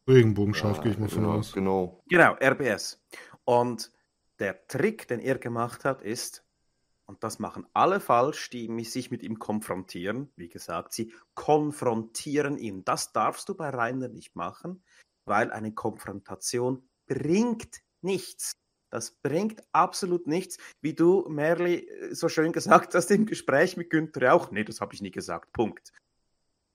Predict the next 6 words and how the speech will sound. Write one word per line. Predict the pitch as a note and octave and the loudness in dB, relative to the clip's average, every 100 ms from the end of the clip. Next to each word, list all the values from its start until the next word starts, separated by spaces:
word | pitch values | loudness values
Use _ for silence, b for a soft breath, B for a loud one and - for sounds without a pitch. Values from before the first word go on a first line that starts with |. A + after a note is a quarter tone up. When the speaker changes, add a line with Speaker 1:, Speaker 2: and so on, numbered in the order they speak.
| _ _ _ _ - | _ _ _ _ 0
Speaker 3:
Äh, | A2+ A2 - | 2 2 -2
und | B2 A#2+ | -10 -2
einfach, | C#3 A#3 B3+ B3 - - | 2 2 2 -2 -2 -4
einfach | F3+ A3+ - | -2 -2 -2
mal | A#3+ G#3+ G#3 | 0 0 0
la-, | D3+ | 0